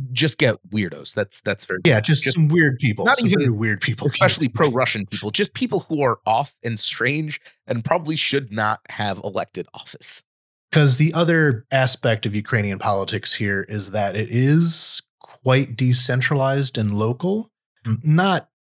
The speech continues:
Speaker 2: formally so much. Formally, it is a fairly centralized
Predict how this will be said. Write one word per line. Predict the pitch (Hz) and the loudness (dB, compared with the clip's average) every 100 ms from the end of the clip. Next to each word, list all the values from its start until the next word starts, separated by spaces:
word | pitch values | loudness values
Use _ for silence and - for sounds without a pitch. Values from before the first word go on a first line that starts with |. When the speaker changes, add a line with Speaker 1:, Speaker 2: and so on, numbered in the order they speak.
| _ | _
Speaker 2:
formally | - - 190 175 147 123 101 90 | -8 2 4 6 6 6 2 -2
so | - 107 92 | -2 0 -2
much. | 87 82 - - - | -4 -4 -4 -6 0
Formally, | 180 190 160 135 117 | 2 4 6 4 2
it | 107 | 0
is | 113 110 104 | -2 -4 -2
a | 98 | -4
fairly | 92 - 110 101 101 92 92 | -6 -4 -2 -2 -4 -8 -6
centralized | 85 - 95 - 92 87 85 85 85 - - | -4 -4 -4 -6 -6 -8 -8 -6 -6 -4 -8